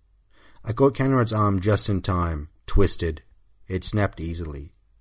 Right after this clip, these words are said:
He screeched and dropped the dagger. I let him go. Gardon leaned forward and looked into Conrad's eyes.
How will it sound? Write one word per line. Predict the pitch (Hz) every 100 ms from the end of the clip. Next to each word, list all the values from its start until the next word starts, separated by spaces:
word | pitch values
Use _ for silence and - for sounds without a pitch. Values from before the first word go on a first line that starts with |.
| _
He | -
screeched | 85 - 120 117 - -
and | 90
dropped | 95 90
the | 87
dagger. | 82 78 - - _ _ _ _ _
I | 80
let | 85 82
him | 76 71
go. | 73 71 73 - _ _ _ - - _ _ _ - - - - -
Gardon | - 110 120 120 113
leaned | 117 113 113
forward | 117 135 123
and | 104
looked | 107 113
into | 113 92
Conrad's | 87 95 92 90 80
eyes. | 82 78 76 -